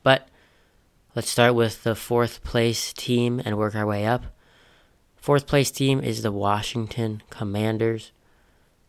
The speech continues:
I feel like they didn't make any huge moves in the offseason,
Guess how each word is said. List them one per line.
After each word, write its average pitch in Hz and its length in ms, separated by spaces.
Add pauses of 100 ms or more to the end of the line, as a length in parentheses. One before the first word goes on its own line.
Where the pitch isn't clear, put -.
(100)
I - 80
feel 123 320
like 110 540 (520)
they 123 120
didn't 117 260
make 113 360
any 107 200
huge 117 580
moves 110 300
in 117 80
the 117 60
offseason, 120 680